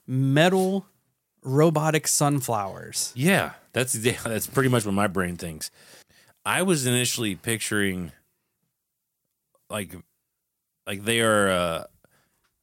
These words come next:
Speaker 2: I don't, I, I guess I'll use the word species, derived from robotics and their way of, like, uh, a gesture, a good gesture was like,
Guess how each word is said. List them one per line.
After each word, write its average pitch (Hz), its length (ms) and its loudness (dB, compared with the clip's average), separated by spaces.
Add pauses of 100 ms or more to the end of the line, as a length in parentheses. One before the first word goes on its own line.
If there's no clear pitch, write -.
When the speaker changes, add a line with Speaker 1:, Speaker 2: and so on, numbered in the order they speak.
(260)
Speaker 2:
I - 100 -6
don't, 90 240 -8
I, 95 200 -8 (100)
I 104 120 -2
guess 104 320 2
I'll 110 100 4
use 110 240 2
the 107 80 -2
word 107 180 2
species, 107 680 -2 (600)
derived 101 440 2
from 85 520 -2 (1500)
robotics 101 760 0 (240)
and 85 640 -8 (580)
their 107 280 2
way 101 320 2
of, 90 260 0
like, 85 420 -4 (1500)
uh, 92 340 -2
a 98 80 -6
gesture, 92 760 0 (580)
a 107 40 -8
good 95 200 -2
gesture 95 440 -2
was 87 200 -2
like, 85 220 -2